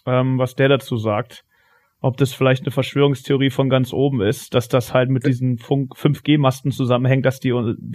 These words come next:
Speaker 1: dass die wollen, dass wir mehr kaufen.
Speaker 2: Wen
Speaker 1: Weißt du,
Speaker 2: sollen wir
Speaker 1: das kann
Speaker 2: fragen?
Speaker 1: schon. Kennst du nicht Leon Lovelock?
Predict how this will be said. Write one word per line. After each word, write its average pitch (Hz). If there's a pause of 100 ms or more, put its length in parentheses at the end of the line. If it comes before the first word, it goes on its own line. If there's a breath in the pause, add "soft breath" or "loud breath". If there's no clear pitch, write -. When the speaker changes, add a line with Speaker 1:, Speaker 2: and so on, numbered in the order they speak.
(160)
Speaker 1:
dass 135
die 135
wollen, 135
dass 131
wir 135
mehr 123
kaufen. 123 (720 soft breath)
Speaker 2:
Wen 123
Speaker 1:
Weißt 165
du, 233
Speaker 2:
sollen 240
wir 131
Speaker 1:
das -
kann -
Speaker 2:
fragen? 302
Speaker 1:
schon. 143 (380)
Kennst 143
du 170
nicht 143
Leon 147
Lovelock? 247